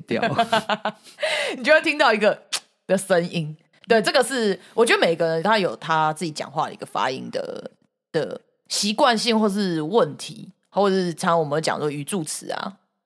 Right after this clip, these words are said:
Speaker 2: 这种。
Speaker 1: 对，那我的那个还不算是语助词。
Speaker 2: 嗯，它是一个习惯。
Speaker 1: 就是，对，真的是一个习惯，讲话的习惯。当每次开口的时候，然后会就出现那个声音。
Speaker 2: 嗯，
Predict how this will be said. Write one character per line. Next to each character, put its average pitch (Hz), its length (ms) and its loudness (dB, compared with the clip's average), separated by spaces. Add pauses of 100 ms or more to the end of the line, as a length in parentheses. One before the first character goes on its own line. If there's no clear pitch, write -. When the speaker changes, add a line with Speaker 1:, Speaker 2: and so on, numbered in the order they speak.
(140)
Speaker 2:
这 - 100 -10
种。 - 160 -10 (480)
Speaker 1:
对， 123 260 -2
那 175 200 4
我 127 240 2
的 123 160 2
那 143 140 0
个 135 200 2
还 110 140 -2
不 131 160 -2
算 139 260 2
是 120 160 -2
语 113 160 -6
助 104 240 -6
词。 - 220 -14 (220)
Speaker 2:
嗯， 147 340 -8
它 226 160 2
是 226 100 -4
一 190 60 -2
个 160 80 -4
习 - 240 -6
惯。 - 220 -6
Speaker 1:
就 202 120 2
是， 202 140 2 (240)
对， 151 180 6
真 214 200 4
的 202 100 4
是 160 160 2
一 147 160 4
个 127 140 2
习 - 280 -2
惯， 123 220 2
讲 101 180 -2
话 123 220 0
的 113 60 -2
习 - 160 -6
惯。 123 220 -4
当 147 260 0
每 147 240 -2
次 139 160 -4
开 135 320 -2
口 123 260 -6
的 120 80 -6
时 - 160 -8
候， 120 220 -2
然 117 200 -4
后 123 100 -2
会 123 120 0
就 120 160 -4
出 113 220 -6
现 104 180 -4
那 110 80 -4
个 104 80 -4
声 95 180 -10
音。 104 280 -10
Speaker 2:
嗯， 139 240 -6